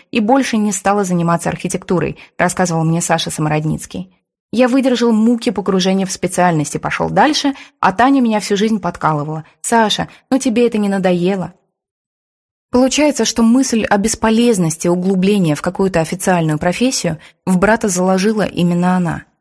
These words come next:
Возможно, Таня сделала это неосознанно,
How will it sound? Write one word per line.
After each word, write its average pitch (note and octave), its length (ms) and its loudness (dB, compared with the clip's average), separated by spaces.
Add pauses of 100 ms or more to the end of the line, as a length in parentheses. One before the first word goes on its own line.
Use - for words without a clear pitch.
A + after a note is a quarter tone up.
(420)
Возможно, G#3 520 2
Таня D#3+ 280 0
сделала D#3+ 300 0
это D3+ 160 -2
неосознанно, E3 720 0